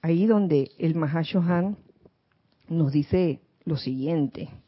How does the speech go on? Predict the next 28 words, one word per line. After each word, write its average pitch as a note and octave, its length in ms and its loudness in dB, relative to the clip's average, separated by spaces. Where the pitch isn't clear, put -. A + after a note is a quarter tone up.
que D#3 80 -8
quiero D#3 200 -4
compartir E3 520 -4
con A#3+ 300 4
ustedes A#3+ 480 -4
y A#3+ 100 -6
que B3+ 120 2
considero, A3 640 2
eh, D3+ 260 -2
el, D3 640 2
el F3 140 4
mejor E3 320 2
regalo. C#3 440 -2
Entonces, D#3 480 -2
se A#3 120 2
lo, F#3+ 260 0
voy G#3 140 6
a C4+ 260 4
leer G3 260 4
el A#3+ 120 4
capítulo G3 640 0
completo F3+ 320 -2
porque G3+ 200 -2
es F3 60 0
bien F#3 180 0
corto. D3+ 440 0
Dice E3+ 300 2
así: D#3 280 -2